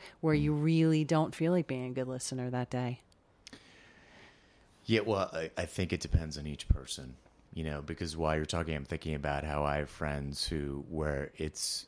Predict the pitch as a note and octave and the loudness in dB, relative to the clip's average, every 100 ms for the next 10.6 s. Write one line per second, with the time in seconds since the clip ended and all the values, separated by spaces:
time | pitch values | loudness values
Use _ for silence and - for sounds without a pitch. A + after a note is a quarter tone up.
0 | _ - - E2 D2+ D#2+ D2 D2+ D2+ D2 | _ -8 -2 -2 0 0 2 2 0 -2
1 | C#2 - - D#2+ - E2+ D#2+ F#2 D#2+ D2 | -6 -12 -12 -10 -4 0 2 2 0 -4
2 | D2+ D2+ D2+ D2 - D#2 D2+ - D#2 D2+ | -6 -6 -4 -6 -6 -6 -6 -6 -6 -4
3 | D2 C#2+ C#2+ C#2+ C#2+ D2 C#2+ C#2+ C#2+ C#2 | -4 -2 -2 -4 -2 -2 -2 -2 -4 -4
4 | C#2 D#2+ D#2+ F2+ D#2 C#2+ C#2+ - C#2+ D2+ | -6 -2 0 2 0 -2 -4 -4 -4 -2
5 | E2 D#2+ E2 E2+ D#2+ D2 D2 D#2 C#2+ C#2+ | -2 -2 -4 -4 -2 -2 -4 -6 -6 -6
6 | D2 - - D#2 D2 - - D#2+ D2+ C#2+ | -6 -4 -2 0 0 2 2 2 0 -4
7 | C#2+ C#2 C#2 D2 E2 D#2 D2+ - - - | -6 -6 -4 0 0 0 -4 -10 -20 -20
8 | _ E2 F2+ F#2 G2 G2+ G2 G2 F2+ F2+ | _ 0 2 4 4 4 4 0 2 0
9 | E2+ - E2+ - E2+ E2+ E2 E2 D#2 D#2 | 0 0 -2 0 0 0 0 -2 0 -4
10 | C#2+ D#2+ F#2+ D#2+ B1+ - | -2 0 2 0 -4 -6